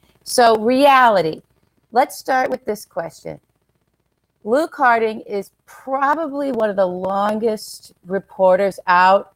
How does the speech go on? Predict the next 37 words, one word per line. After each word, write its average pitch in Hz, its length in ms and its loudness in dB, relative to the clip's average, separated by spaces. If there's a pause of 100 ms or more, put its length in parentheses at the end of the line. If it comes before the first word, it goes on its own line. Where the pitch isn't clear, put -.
(120)
of, 180 380 0
he 190 140 -10 (160)
ran 180 340 0
the 202 80 -2
Moscow 190 420 -4
bureau 180 240 -6
desk 175 420 -8
for 180 140 -4
The 170 80 -6
Guardian 165 480 -4
for - 140 -14
years 165 240 -8
and 180 120 -10
years, 226 400 -6
and, 160 360 -2
uh, 160 80 -2
Steele 185 480 2
was 165 240 0
his 190 360 -2 (200)
big 170 280 2 (120)
source 247 560 -4 (280)
before 165 440 0
anybody's. 208 720 -2 (140)
He 175 240 -2
wrote 175 500 2 (100)
about 165 300 0
Litvinenko, 214 720 -2
who 208 60 -4
was 175 140 -12
close 156 280 -4
to 160 120 -8
that 190 280 0
case. 196 460 -4 (120)
He 262 520 -2
knows 202 520 2
the 180 160 -8
operations, 175 960 -4